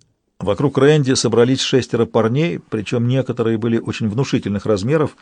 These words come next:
"Капитан в окружении своих нападающих", — решил Майрон. "Этот хмырь тебе мешает, Фарм?" Парень, который задал вопрос, был настоящим гигантом.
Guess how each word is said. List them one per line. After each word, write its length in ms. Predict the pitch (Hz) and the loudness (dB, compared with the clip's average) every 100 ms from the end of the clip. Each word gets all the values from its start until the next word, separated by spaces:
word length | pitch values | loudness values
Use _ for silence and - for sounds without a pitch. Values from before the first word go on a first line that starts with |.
| - - - - - _ _ _ | -20 -20 -20 -20 -20 _ _ _
"Капитан 560 | - 92 117 - 131 120 | -8 -4 -4 0 0 2
в 60 | |
окружении 460 | 113 113 107 123 117 | -2 -2 0 0 0
своих 280 | 104 113 104 | 0 -2 -2
нападающих", — 680 | 113 131 123 80 - - - | 0 0 0 -2 -6 -14 -8
решил 280 | 98 - 101 | -8 -6 -4
Майрон. 380 | 87 78 80 - _ _ _ _ _ _ _ _ _ _ - | -6 -8 -16 -20 _ _ _ _ _ _ _ _ _ _ -2
"Этот 280 | 139 160 | 0 0
хмырь 300 | - 165 180 | 0 2 2
тебе 220 | - 156 165 | 2 0 2
мешает, 460 | 170 202 180 - | 2 2 0 0
Фарм?" 380 | - 139 87 - _ _ _ _ _ _ _ _ _ _ | -2 -2 -2 -10 _ _ _ _ _ _ _ _ _ _
Парень, 380 | - 165 208 196 | 2 4 6 4
который 340 | 170 151 156 139 | 2 2 2 4
задал 280 | 147 123 | 2 2
вопрос, 400 | 117 120 107 95 | 2 2 0 -2
был 260 | 98 135 147 | 0 2 2
настоящим 560 | 139 - 127 131 131 127 | 2 0 0 0 -2 -4
гигантом. 520 | 143 104 76 - | -2 -2 -4 -10